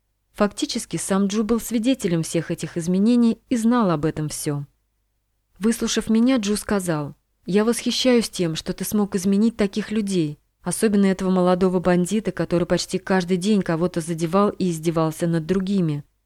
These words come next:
Я удивлён, что даже он изменился. Он сказал мне, что теперь, если его ударят,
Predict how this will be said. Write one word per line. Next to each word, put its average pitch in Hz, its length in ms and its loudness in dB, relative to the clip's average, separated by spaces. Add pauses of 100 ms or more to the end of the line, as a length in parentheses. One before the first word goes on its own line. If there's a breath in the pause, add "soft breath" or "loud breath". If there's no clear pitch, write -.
(140)
Я 196 200 2
удивлён, 208 440 2
что 240 180 -4
даже 226 320 2
он 254 200 2
изменился. 170 800 0 (420)
Он 202 100 2
сказал 208 400 2
мне, 190 160 4
что 190 200 -4
теперь, 254 280 0
если 214 320 0
его 185 240 0
ударят, 196 560 0